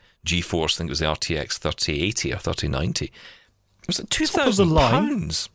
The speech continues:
Speaker 2: Yeah, top of the range, that one. And the problem has been, apart from the chip shortages that, that are, uh, affecting many markets, it's that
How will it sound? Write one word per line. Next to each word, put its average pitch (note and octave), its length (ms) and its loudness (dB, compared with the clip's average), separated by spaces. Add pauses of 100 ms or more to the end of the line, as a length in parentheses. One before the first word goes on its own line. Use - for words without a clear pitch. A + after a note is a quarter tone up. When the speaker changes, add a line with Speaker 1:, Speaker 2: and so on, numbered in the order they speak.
Speaker 2:
Yeah, C#4+ 200 4
top F#4 240 0
of D4+ 80 0
the C#4+ 80 4
range, A3+ 500 6
that G3+ 240 2
one. A#2+ 240 4
And G3 260 2
the F3+ 100 4
problem G#3 420 2
has C#3+ 140 0
been, D#3+ 200 2
apart F#3 300 -2
from C#3 240 2 (480)
the C3 80 6
chip - 340 2
shortages - 800 -2
that, A2 240 -4
that G#2 160 -2
are, G#2 240 -4 (100)
uh, A2 100 -6 (200)
affecting A2+ 500 -2
many B2 200 4
markets, G#2 560 0
it's - 300 -2
that D3 200 0